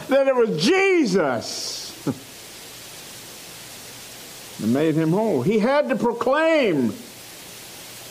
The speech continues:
the name of Jesus.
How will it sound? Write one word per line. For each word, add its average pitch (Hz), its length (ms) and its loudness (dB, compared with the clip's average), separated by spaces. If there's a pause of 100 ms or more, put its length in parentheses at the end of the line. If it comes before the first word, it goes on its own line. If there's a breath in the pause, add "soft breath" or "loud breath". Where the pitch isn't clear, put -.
(760)
the 143 120 0
name 170 640 2 (1900)
of 139 200 0
Jesus. 147 640 0